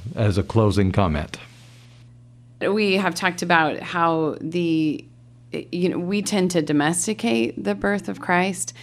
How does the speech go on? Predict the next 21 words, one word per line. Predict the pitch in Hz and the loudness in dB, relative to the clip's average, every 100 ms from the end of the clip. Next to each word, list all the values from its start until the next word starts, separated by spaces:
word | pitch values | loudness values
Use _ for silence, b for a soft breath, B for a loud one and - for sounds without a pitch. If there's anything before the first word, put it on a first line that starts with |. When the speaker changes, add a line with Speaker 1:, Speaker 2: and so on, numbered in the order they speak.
| B | B
Speaker 2:
And | 202 | 2
I've | |
heard | 226 349 | 6 6
other | 262 190 | 6 4
people | 208 190 160 - - | 2 2 2 0 -4
talk | - 190 175 | 2 2 4
about | 165 139 | 4 4
this | 160 156 | 2 0
before. | 139 135 160 139 120 135 | -4 0 2 2 0 -2
You | 139 | -2
know, | 131 | -4
if | 127 | -2
you | 160 | 2
look | 170 170 | 4 2
at | 151 | 2
the | |
Revelation | 151 147 147 143 143 151 147 | 2 2 2 0 0 0 0
story, | - 147 139 131 | 0 -2 0 -2
it's | 135 135 | -4 -2
not | 160 143 135 | 0 2 0
a | 120 | -2